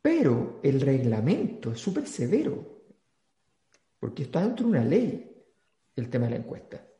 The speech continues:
Y el reglamento dice que si los partidos le piden el docu-, le piden los resultados, tiene que pasárselos. Y la derecha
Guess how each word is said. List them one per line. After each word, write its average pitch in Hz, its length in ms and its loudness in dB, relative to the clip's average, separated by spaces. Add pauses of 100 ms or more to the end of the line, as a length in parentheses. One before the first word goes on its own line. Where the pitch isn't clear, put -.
(540)
Y 131 100 -2
el 123 60 0
reglamento 143 520 -2
dice 233 300 -2
que 135 60 -2
si 117 120 -2
los 117 140 0
partidos - 1120 -6 (640)
le 120 180 2
piden 220 420 4
el 139 140 0
docu-, - 260 -4
le 127 160 0
piden 202 260 0
los 160 100 0
resultados, - 800 -8 (640)
tiene 185 200 -2
que 196 100 0
pasárselos. - 760 -8 (1800)
Y 139 100 0
la 170 140 2
derecha 220 800 -2